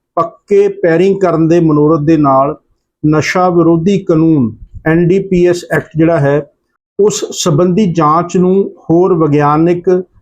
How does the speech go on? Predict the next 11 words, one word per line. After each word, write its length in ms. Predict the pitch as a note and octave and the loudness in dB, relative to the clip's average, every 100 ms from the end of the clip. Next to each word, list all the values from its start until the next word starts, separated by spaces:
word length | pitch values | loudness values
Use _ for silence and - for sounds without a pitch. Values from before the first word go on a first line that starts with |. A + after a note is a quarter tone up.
| _ | _
ਕਾਨੂੰਨੀ 720 | - E3 D#3+ E3 E3+ F#3 G3 G3 | -4 0 2 2 2 2 0 -2
ਅਤੇ 160 | E3+ G3 | -2 -2
ਪ੍ਰਭਾਵਸ਼ਾਲੀ 840 | G3 F#3 E3+ E3 D3+ - F3 F#3 | 0 -2 0 0 -2 -2 0 0
ਬਣਾਉਣ 420 | F3 D#3+ D#3 D#3+ D#3+ | 0 0 0 2 2
ਲਈ 260 | D3+ D#3+ - _ _ F#3+ | 2 -2 -10 _ _ -6
ਇੱਕ 180 | F#3+ | -4
ਕੋਰਸ 460 | G3+ - F#3 F3 G3 | -6 -4 0 2 2
ਸ਼ੁਰੂ 360 | - - G3+ G3 | -2 -2 -2 -2
ਕੀਤਾ 400 | F#3+ E3+ E3+ D#3 | -2 -2 -2 0
ਗਿਆ 240 | D3+ D3 | 0 0
ਹੈ। 300 | C#3+ E3 F3 | 0 -2 -4